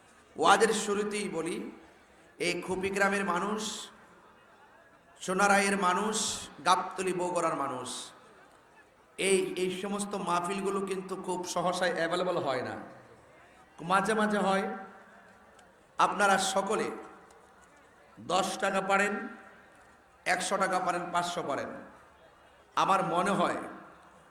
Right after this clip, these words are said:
আপনারা যদি আজকের মাহফিলে মাত্র একশো করে টাকা দেন, মিনিমাম দশ লক্ষ টাকা হওয়ার কথা।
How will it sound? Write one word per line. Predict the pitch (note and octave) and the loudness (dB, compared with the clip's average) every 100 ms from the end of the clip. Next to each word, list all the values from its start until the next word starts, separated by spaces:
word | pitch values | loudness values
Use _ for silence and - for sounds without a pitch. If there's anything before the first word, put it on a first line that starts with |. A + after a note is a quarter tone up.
| - | -6
আপনারা | D3 E3 - F#3+ | -2 0 0 -2
যদি | G3 F#3 F#3+ | -2 0 2
আজকের | F3 F3+ - F#3+ | 2 2 -2 -2
মাহফিলে | F3 F3+ F3+ F3+ | 2 2 2 0
মাত্র | E3 D3+ F#3+ G#3+ - - F#3 F3 - | 0 2 0 0 -4 -2 -2 -2 0
একশো | F#3 F#3 - G3+ | 0 0 -6 -4
করে | G3+ F3 | -2 -2
টাকা | F3 D#3 | -2 -4
দেন, | D3 C3 - - - - - - - - - | -4 -6 -10 -16 -20 -20 -20 -20 -20 -20 -16
মিনিমাম | C3 E3+ F#3+ F#3 F3+ - - - C3 | -4 -2 0 2 0 -2 -8 -10 -2
দশ | E3 E3 - | -2 -2 -4
লক্ষ | E3 D#3+ | -4 -4
টাকা | E3 D3+ | -4 -4
হওয়ার | C#3 C3+ C3+ | -2 -4 -4
কথা। | A2+ A#2 | -8 -10